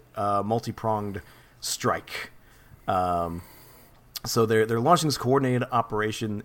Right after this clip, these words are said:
in the Bpfash system.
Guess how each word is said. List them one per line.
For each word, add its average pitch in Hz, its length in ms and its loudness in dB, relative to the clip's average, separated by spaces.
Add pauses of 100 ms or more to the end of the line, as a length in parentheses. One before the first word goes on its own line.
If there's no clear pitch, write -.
in 104 340 -4 (100)
the 101 360 -6 (960)
Bpfash 127 960 2 (140)
system. 247 600 -2